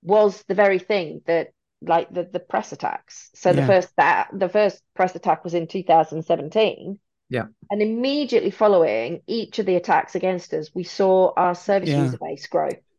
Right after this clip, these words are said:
Speaker 3: Yeah.
Speaker 1: Because
Speaker 2: Yeah,
Speaker 1: people
Speaker 2: because they
Speaker 1: might
Speaker 2: became
Speaker 1: not have
Speaker 2: aware.
Speaker 1: known, because they
Speaker 2: Yeah.
Speaker 1: became aware. And
Speaker 2: So it's
Speaker 1: because we were the only ones that they were going after.
Speaker 2: Mm.
Speaker 3: So the, yeah, so there's kind of a more awareness for everybody, and I think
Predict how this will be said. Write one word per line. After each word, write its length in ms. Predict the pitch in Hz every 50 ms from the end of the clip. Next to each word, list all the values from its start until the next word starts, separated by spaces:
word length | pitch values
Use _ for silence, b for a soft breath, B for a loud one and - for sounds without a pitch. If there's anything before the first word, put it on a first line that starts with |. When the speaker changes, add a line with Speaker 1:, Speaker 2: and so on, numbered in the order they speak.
| b b b b b b b b b _
Speaker 3:
Yeah. 80 | 131 127
Speaker 1:
Because 200 | 135 - - 156
Speaker 2:
Yeah, 60 | 147
Speaker 1:
people 240 | 220 - - - 165
Speaker 2:
because 40 | 175
they 160 | 165 160 190
Speaker 1:
might 160 | 190 190 185
Speaker 2:
became 100 | 160 165
Speaker 1:
not 140 | 185 190 165
have 200 | 165 160 151 151
Speaker 2:
aware. 20 |
Speaker 1:
known, 220 | - 277 294 226 - _ _ _ _
because 220 | - 214 - 196 -
they 100 | 185 175
Speaker 2:
Yeah. 60 | 190
Speaker 1:
became 280 | 156 151 160 160 160 175
aware. 360 | 175 226 269 285 - - - _ _ _
And 180 | - 190 190 190
Speaker 2:
So 100 | 185 170
it's 120 | 170 165 -
Speaker 1:
because 180 | 277 285 -
we 100 | 302 302
were 120 | 320 311 285
the 180 | 254 254 - -
only 360 | - 220 220 233 233 240 240
ones 280 | 240 233 240 247 220 -
that 120 | 170 -
they 80 | - 170
were 80 | 165 165
going 280 | 165 165 165 165 170
after. 540 | 190 208 - _ _ - - - - 208 - _ _ _ _ _ -
Speaker 2:
Mm. 340 | - 139 135 135 131 127 127 - _ _ _ _ _ _
Speaker 3:
So 180 | - - 156 143
the, 160 | 151 151 160
yeah, 220 | 160 160 151 131 117
so 180 | - - 151
there's 260 | 143 156 151 - - - _ _
kind 160 | - 156 151
of 80 | 139 131
a 80 | 147 147
more 240 | 143 151 156 151
awareness 440 | 143 135 135 147 139 139 131 - -
for 60 | -
everybody, 380 | 135 127 143 123 127 120 123 123
and 100 | 123 123
I 40 | 117
think 320 | - - 139 135 - -